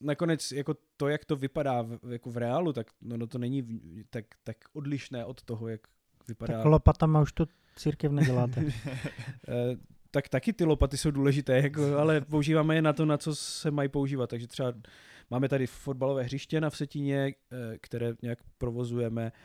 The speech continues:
Speaker 1: a, a když bylo potřeba, ho bylo, my jsme ho získali tak, že jsme si ho pronajali a bylo potřeba ho zrekonstruovat, takže tam se přesilo několik tun hlíny, tak na to s-, to jsou ty lopaty dobré, že jo?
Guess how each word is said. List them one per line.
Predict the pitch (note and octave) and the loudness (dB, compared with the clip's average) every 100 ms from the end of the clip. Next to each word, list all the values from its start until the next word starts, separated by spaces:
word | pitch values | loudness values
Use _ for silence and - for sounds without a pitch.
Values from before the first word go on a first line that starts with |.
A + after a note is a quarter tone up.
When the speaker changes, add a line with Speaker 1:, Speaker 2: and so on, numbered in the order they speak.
| - - - _ - | -20 -20 -20 _ -12
Speaker 1:
a, | G#2+ A2 - - | -8 -8 -10 -10
a | A2 A2 A2+ | -6 -4 -4
když | A2 A#2 A2+ | -4 -6 -6
bylo | B2+ A#2+ | -4 -4
potřeba, | - - B2 A2 A2+ A2+ A2 A2 - _ - | -6 -6 -6 -2 0 0 -2 -4 -12 _ -8
ho | A2+ | -4
bylo, | B2+ C3+ C3 - | -2 -2 -2 -4
my | A2+ B2+ | -8 -4
jsme | - C3 | -2 -2
ho | |
získali | A#2 - B2+ | -4 -4 -2
tak, | A#2 A2+ | -2 -4
že | G#2+ | -6
jsme | - | -8
si | B2+ B2+ | -6 -4
ho | |
pronajali | - B2+ B2 A#2+ B2 | -4 -2 0 2 2
a | |
bylo | A#2 A#2+ | 0 -2
potřeba | A#2+ - A#2+ | -4 -6 -4
ho | A#2 | -2
zrekonstruovat, | A2+ - B2 - A2+ G#2+ | -4 -4 -6 -8 -10 -8
takže | A2 G#2+ | -12 -12
tam | A#2+ | -10
se | - | -10
přesilo | - - A#2+ - B2+ A#2 - _ _ _ _ _ _ _ _ _ _ | -8 -8 -8 -6 -6 -6 -8 _ _ _ _ _ _ _ _ _ _
několik | G#2+ - A#2 - | -10 -8 -8 -10
tun | - C3 B2+ | -8 -4 -2
hlíny, | B2 A2+ A2+ A#2 C#3+ _ _ _ _ _ _ | -2 -2 -2 -4 -6 _ _ _ _ _ _
tak | A#2+ - | -16 -10
na | B2 | -8
to | B2+ | -10
s-, | - | -12
to | - B2+ | -12 -10
jsou | D3+ | -8
ty | C#3 | -6
lopaty | C3 C3 B2+ | -4 -4 -8
dobré, | B2 A2+ F#2+ G2 | -8 -10 -8 -8
že | G2 | -8
jo? | F#2+ | -10